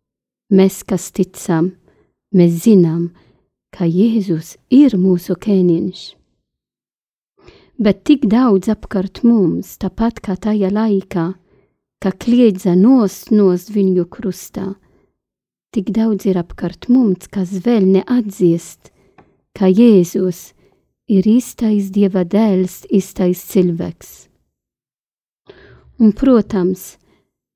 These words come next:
mēs, es ilgojos pēc svētuma, bet vēl esmu grēciniece. Tad arī ar mani grēkiem es nost Kristu uz krustā.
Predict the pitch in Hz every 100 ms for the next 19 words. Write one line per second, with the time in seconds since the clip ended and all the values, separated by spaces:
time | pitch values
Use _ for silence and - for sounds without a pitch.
0 | _ 220 208 190 - - - _ _ 214
1 | 220 - - - - 208 208 202 196 190
2 | - 190 180 - 196 233 - 233 233 202
3 | 185 - 202 180 202 214 - 202 190 202
4 | 202 - - 180 175 165 165 - 185 -
5 | _ _ _ _ _ _ - 196 185 208
6 | 220 202 196 190 _ _ - 190 202 196
7 | 185 190 247 - - 180 185 170 _ _
8 | _ _ _ _ _ - 190 180 - -
9 | - _ _ 220 190 185 180 - - -
10 | _ _ _ _ _ - 214 208 - -
11 | - 170 _ _ - - - 196 190 -
12 | - 170